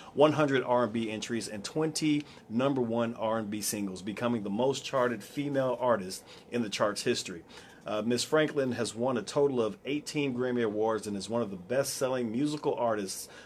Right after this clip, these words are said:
of all time, having sold over seventy-five million records worldwide. She is also the first female inducted into the Rock and Roll Hall of Fame.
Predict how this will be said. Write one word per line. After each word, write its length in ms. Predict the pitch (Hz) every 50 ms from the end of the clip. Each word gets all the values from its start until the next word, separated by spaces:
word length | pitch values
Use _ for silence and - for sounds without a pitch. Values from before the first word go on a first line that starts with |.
| - -
of 120 | - 123 131
all 180 | 139 135 135 123
time, 340 | 120 - 117 110 110 113
having 260 | 113 110 117 117 113 101
sold 300 | - - 120 117 113 117
over 180 | 113 107 101
seventy-five 640 | 98 - - 147 147 147 135 127 135 120 117 117 113
million 340 | 113 113 113 113 110 104 98
records 360 | 104 104 101 104 101 98 -
worldwide. 720 | 95 92 104 107 110 107 98 92 95 95 90 87 85 - - - - - - - -
She 180 | - - 131
is 120 | 127 120 123
also 280 | 123 123 127 123 127
the 120 | 113 104 101
first 320 | - - 147 151 143 -
female 360 | - 147 139 135 131 123 120
inducted 440 | 117 107 101 120 120 113 117 110 113
into 180 | 110 101 - 101
the 100 | 95 95
Rock 280 | 98 117 131 135 -
and 100 | 127 120
Roll 200 | 123 123 120 110
Hall 260 | 107 - 139 139 139 139
of 60 | 135
Fame. 440 | - 117 110 107 104 101 101 101